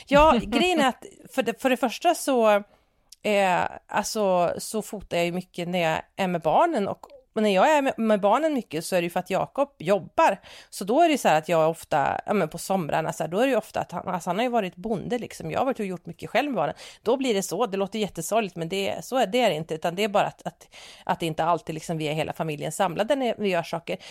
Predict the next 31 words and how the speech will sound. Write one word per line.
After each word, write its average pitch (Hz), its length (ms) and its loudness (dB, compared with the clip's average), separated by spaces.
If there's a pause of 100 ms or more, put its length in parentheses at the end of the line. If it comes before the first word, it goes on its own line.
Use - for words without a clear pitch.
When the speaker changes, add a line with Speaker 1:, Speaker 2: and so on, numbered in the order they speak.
(160)
Speaker 1:
Men 277 120 2
sen 226 260 0
har 220 80 2
jag 294 100 2
liksom 285 260 -2
inte, 240 220 -2 (100)
jag - 120 -6
tycker 339 220 -4
inte 311 160 -2
att - 80 -6
det 165 60 -8
är - 20 -4
så 208 200 -8
kul. 254 520 -4
Alltså, 208 160 0
jag 254 60 0
tycker 285 140 -2
inte 254 140 0
att 196 60 -4
det 240 60 0
är - 20 0
så 240 120 0
roligt 226 520 -2
att 214 200 -2
göra 214 340 4
den 196 160 0
här 180 280 2 (1160)
grejen 233 480 4
att 196 160 -2
vara 185 300 4
ett - 260 -8